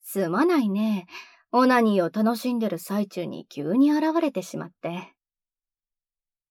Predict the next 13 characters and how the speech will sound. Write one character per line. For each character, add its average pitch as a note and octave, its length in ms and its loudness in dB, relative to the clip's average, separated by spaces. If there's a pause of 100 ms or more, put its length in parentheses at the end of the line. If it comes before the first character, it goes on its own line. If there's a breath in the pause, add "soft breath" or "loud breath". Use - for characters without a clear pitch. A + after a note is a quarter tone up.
は G#3 720 -10
あ。 G#3 60 -16 (920 loud breath)
昨 F#3+ 260 0
日 G3 60 2 (240)
あ E3 180 -2
ん A#3+ 120 2
な C#4 100 8
に D4 140 6
絞 C#4 260 -2
っ C#4 60 -4
た B3+ 180 -4
の G#3+ 120 0
に、 F3+ 280 -4